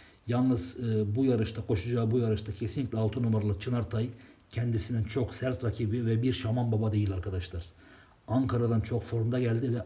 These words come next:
Ankara Kabakum'unda bir kırk sekizleri bin beş yüzde gösterdi. Dolayısıyla buraya gelirken arkadaşlar, e, altı numaralı Çınartay apranti kilo indirimiyle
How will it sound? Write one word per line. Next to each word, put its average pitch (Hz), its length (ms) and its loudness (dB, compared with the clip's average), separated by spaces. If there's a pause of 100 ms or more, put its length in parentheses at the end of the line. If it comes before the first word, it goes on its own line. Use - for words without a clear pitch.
Ankara 135 480 0
Kabakum'unda 120 720 0
bir 170 180 2
kırk 120 200 -6
sekizleri 120 460 0
bin 117 160 0
beş 113 180 -2
yüzde 101 200 -2
gösterdi. 90 540 -2 (600)
Dolayısıyla 117 680 0 (720)
buraya 127 300 4
gelirken 113 500 0 (220)
arkadaşlar, 95 600 -2 (420)
e, 101 640 0 (120)
altı 117 300 0
numaralı 107 360 2
Çınartay 113 480 -2 (440)
apranti 117 480 -2
kilo 123 200 -2
indirimiyle 113 680 2